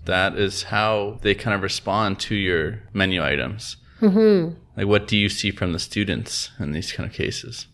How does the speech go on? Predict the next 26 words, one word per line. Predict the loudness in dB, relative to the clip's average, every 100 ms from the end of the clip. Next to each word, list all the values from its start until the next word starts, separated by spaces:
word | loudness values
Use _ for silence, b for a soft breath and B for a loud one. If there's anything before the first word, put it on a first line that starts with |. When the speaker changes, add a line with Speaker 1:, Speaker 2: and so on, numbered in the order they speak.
| 0
Speaker 2:
Well, | 4 6
I | 6 4
always | 4 2 0
find | 0 2 2 0 -2
at | -4
the, | -4 -4
at | -4 -2
the, | -2 -2 -6 -6
at | -2
the | 4
end | 4 4
of | 2
each | 0 -2
busy | -2 -2
day, | -2 -4
the | -4
students | -6 -8 -8 -8
have | -8 -6
half | -6 -8 -6
an |
hour | -4 -4
to | -2
write | -2 -2
in | -2
their | -4
journals | -6 -6 -4 -4 -4